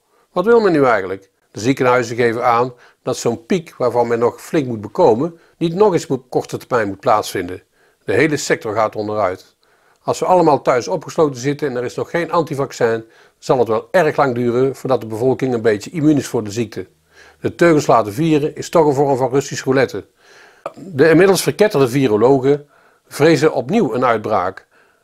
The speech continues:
die mogelijk nog groter zal zijn dan de eerste. De teugels laten vieren betekent dat je bewust mensen gaat blootstellen aan het virus. Dan weet je dus ook dat er mensen ziek worden,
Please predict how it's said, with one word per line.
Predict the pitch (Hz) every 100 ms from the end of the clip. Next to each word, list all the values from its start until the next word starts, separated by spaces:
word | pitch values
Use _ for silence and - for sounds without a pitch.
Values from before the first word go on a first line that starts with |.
| -
die | 120
mogelijk | 117 165 156 143
nog | 123 -
groter | 165 160
zal | 143 143
zijn | 143 135
dan | 127 131
de | 135
eerste. | 120 98 - 92 _ _ _ _ _ _ _ _
De | - 113
teugels | 165 175 165
laten | 156 120
vieren | 110 156 151 135
betekent | 127 139 131 131
dat | 120
je | -
bewust | 107 117 156 -
mensen | 135 127 123
gaat | 104
blootstellen | 117 123 - 120 110
aan | 110
het | 104
virus. | - 104 98 - - _ _ _
Dan | - 143
weet | 165 -
je |
dus | 131 127
ook | 143 143 -
dat | 143
er | 143
mensen | 131 123 131
ziek | 110 160 165
worden, | 156 156 165